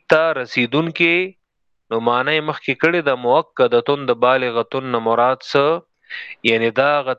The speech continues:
تاکیدی سنت دی د محدثینو. لکه مخکې د امام احمد ابن حنبل قول راځي،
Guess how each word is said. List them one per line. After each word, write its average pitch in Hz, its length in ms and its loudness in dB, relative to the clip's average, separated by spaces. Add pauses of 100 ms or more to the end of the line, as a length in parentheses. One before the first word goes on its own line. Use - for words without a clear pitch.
تاکیدی 123 460 -2 (100)
سنت 135 440 -2
دی 156 180 2
د 120 140 -2
محدثینو. 101 800 -4 (240)
لکه 135 280 0
مخکې 156 280 -2
د 139 140 0
امام 147 320 -2 (100)
احمد 139 300 0
ابن 127 220 -2
حنبل 120 300 -2 (120)
قول 127 220 2
راځي، 110 400 0